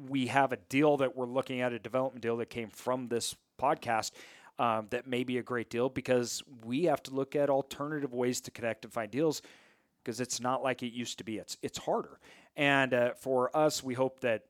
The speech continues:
you know, we can pass on some of this information. So when you guys do deals, you're doing better deals, you're building better projects, you're buying. The last thing, you know, it, self-storage is one of those markets that is like, you know, a tide l-,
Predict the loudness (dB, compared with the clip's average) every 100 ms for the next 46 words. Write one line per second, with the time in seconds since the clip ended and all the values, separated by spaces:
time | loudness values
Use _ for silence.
0 | _ -6 -6 -4 -4 -4 -6 -2 0 0
1 | 0 -2 -2 -6 -8 -8 -10 -8 -4 -4
2 | -4 -10 -8 -8 -6 -8 -6 2 4 4
3 | 2 -8 -6 -2 -2 -2 -10 -20 -20 _
4 | _ 0 2 -2 -4 -4 2 4 4 6
5 | 6 4 -4 -14 _ -10 -2 -2 -2 -2
6 | 0 0 -2 0 2 0 -2 -6 -10 0
7 | 4 4 2 -4 -16 -20 _ _ -2 -2
8 | 0 0 2 2 0 -2 -4 -4 -8 -2
9 | -2 -2 -4 -6 -6 _ _ _ _ 4
10 | 6 6 2 2 2 0 -2 0 0 0
11 | -2 0 -2 -2 -2 -2 -2 -4 -4 -6
12 | -4 -2 -2 -4